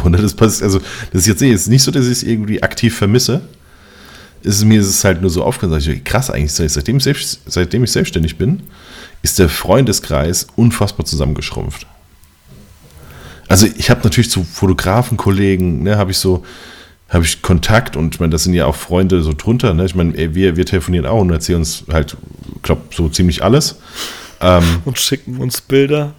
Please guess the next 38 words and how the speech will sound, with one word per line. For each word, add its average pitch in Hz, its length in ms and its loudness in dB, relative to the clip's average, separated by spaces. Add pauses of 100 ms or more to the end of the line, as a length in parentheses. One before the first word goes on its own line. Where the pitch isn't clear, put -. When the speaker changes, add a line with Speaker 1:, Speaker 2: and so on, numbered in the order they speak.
Speaker 2:
aus, 123 380 -4
Speaker 1:
<laughs> 82 100 2
Ja, 92 120 4
Speaker 2:
<laughs> 82 220 -4
aus - 220 2
Speaker 1:
auch - 80 2
Speaker 2:
dem 87 80 -2
Speaker 1:
vom, 90 100 -2
vom - 240 0
Klo. 101 220 2
Speaker 2:
Klo. - 340 -2
Speaker 1:
Ja, 101 240 2
Weltklo-Tag 95 760 2
halt. 135 160 0
Speaker 2:
Ja, 131 80 -2
richtig. 131 460 -6
Speaker 1:
Ja, - 180 -2 (420)
ähm, 87 540 4 (200)
aber 85 160 0
es 82 360 0
ist, - 80 -14
äh, - 140 -18 (1120)
ja, 90 240 4
also 85 200 0 (200)
zu, - 180 -10
von 85 220 0
Leuten, 123 440 2
die 87 140 -2
ich 90 80 -2
so 80 420 -2 (400)
von - 180 -2
früher 131 280 4
kenne, 120 340 0
die 87 100 -2
sieht 98 220 -2
man 135 120 2
sich 127 180 -4
mal, 139 400 0